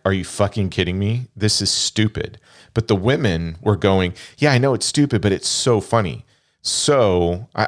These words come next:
I know it's a small sample size, but statistically, I feel that it's safe to say that from a genetic disposition, women inherently are racist.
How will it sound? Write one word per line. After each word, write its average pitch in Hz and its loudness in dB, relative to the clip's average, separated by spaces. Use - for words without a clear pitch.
I 117 4
know 139 2
it's 151 -2
a 113 -2
small 131 2
sample 120 0
size, 80 0
but 95 0
statistically, 87 -2
I 127 2
feel 110 0
that 101 0
it's - -2
safe 104 0
to 101 0
say 85 0
that 101 -2
from 98 0
a 95 2
genetic 104 0
disposition, 92 -2
women 107 2
inherently 98 0
are 82 0
racist. - -4